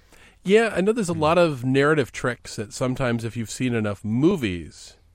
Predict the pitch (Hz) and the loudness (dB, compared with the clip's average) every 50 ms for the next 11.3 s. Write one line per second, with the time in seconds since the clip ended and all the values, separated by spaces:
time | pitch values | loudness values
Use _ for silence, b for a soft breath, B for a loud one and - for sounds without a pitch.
0 | _ _ 127 131 131 127 - 135 123 113 - - 151 139 - 127 120 - - 117 | _ _ 2 4 4 4 2 -2 -6 -2 0 0 0 0 0 -2 -2 0 0 -2
1 | 110 110 104 - - - 101 92 92 - - 113 104 98 104 101 95 92 B B | -2 -2 -4 -4 -4 -2 -2 -2 -2 -4 -6 -6 -4 -2 -2 -2 -2 -4 B B
2 | B B B B B B B _ _ - 139 143 147 151 147 147 139 127 117 110 | B B B B B B B _ _ -2 0 4 4 6 6 6 6 4 2 2
3 | 107 131 127 120 - - 123 110 - - 113 107 104 101 101 104 107 107 101 104 | 2 0 0 0 0 -4 -6 -6 -4 -4 -4 -2 -4 -4 -6 -6 -4 -4 -4 -6
4 | - - - 117 104 - 110 104 101 - - 104 107 101 101 101 101 - - 98 | -8 -6 -6 -6 -4 -2 -4 -4 -4 -6 -6 -4 -2 -2 0 -2 -4 -6 -6 -6
5 | 92 92 92 98 110 117 117 120 120 127 123 123 123 120 123 123 123 123 117 120 | -6 -6 -8 -6 -4 -2 -2 0 0 2 0 0 0 -2 -4 -6 -6 -6 -4 -4
6 | 113 110 - - 117 110 104 107 107 104 - - 110 104 101 101 101 98 B B | -6 -6 -6 -6 -6 -6 -4 -6 -6 -6 -8 -8 -6 -6 -4 -6 -6 -8 B B
7 | B B B B B - 135 139 123 - - 151 143 - - 143 123 131 127 123 | B B B B B 2 2 2 2 2 2 2 2 2 0 -2 0 0 -2 -2
8 | - - 156 151 143 - 156 135 - 139 135 135 135 127 - 139 127 123 127 127 | -2 -4 -4 -4 -2 -4 -6 -4 -2 0 0 0 0 -2 -2 -4 -4 -4 -4 -4
9 | 139 135 131 131 139 131 139 131 127 117 - - 131 110 95 95 - - - - | -4 -2 0 0 2 2 0 0 -2 -2 0 0 0 0 0 -4 -10 -14 -8 -8
10 | 120 117 - - 131 117 117 - - 117 113 113 117 117 110 104 113 110 107 104 | -6 -6 -6 -8 -8 -8 -8 -8 -8 -8 -6 -4 -4 -4 -2 -2 -2 -2 -2 -4
11 | 107 104 101 104 101 | -4 -2 -2 -2 -2